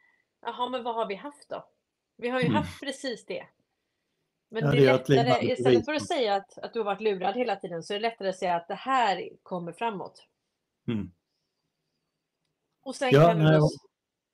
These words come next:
Speaker 1: ja.
Speaker 2: det där är jag ju ett levande bevis på när de stängde av mig för att jag inte, eh, gjorde som de, så-, som banken sa.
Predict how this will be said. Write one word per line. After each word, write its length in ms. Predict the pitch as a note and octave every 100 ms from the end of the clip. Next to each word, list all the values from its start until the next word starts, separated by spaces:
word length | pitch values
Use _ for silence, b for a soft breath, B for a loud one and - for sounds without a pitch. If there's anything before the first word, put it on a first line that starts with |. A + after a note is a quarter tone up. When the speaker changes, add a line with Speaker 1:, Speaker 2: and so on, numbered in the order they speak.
| _ _ _
Speaker 1:
ja. 180 | G#3 G#3 _
Speaker 2:
det 200 | E3+ D#3+
där 260 | D#3 D3+ C#3+
är 20 |
jag 220 | D#3+ D3
ju 80 | C3+
ett 120 | C3+
levande 340 | D3 D3 C3 A#2
bevis 460 | C#3 D3+ A2+ -
på 120 | A#2+
när 180 | G#2 A2
de 120 | A2+
stängde 380 | A2 B2+ A#2 A#2
av 460 | A#2+ A#2 B2+ A#2+ A#2+
mig 260 | C3+ G#2 -
för 160 | A#2+
att 120 | G#2+
jag 140 | B2+ A2
inte, 160 | A#2 A2+
eh, 680 | G#2 G#2 G2+ G#2+ A2 D3+ D3+
gjorde 260 | C3 A#2 A#2
som 200 | B2 A2+
de, 220 | A#2+ G#2
så-, 240 | - A#2+ A#2
som 300 | - B2 A2
banken 420 | B2+ G2 - C#3+
sa. 240 | - A2